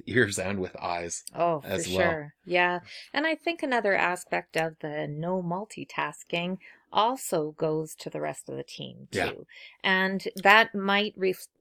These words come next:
Speaker 2: be reflected in your norms as you establish those norms, but just really helping everyone to understand that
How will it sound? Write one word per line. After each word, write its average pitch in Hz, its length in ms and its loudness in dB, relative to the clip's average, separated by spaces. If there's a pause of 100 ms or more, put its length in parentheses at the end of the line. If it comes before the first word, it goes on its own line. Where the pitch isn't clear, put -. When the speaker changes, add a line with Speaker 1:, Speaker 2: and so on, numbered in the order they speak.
(100)
Speaker 2:
be 185 180 2
reflected 175 840 -2
in 170 180 -2
your 156 180 -6
norms 156 640 -6
as - 260 -6
you 165 140 -4
establish 170 560 -6
those - 260 -8
norms, 190 440 -8 (380)
but 185 420 0
just - 440 0 (240)
really 202 460 0
helping 196 480 -2
everyone 165 400 -2
to - 180 -8
understand 156 800 -8
that 147 200 -10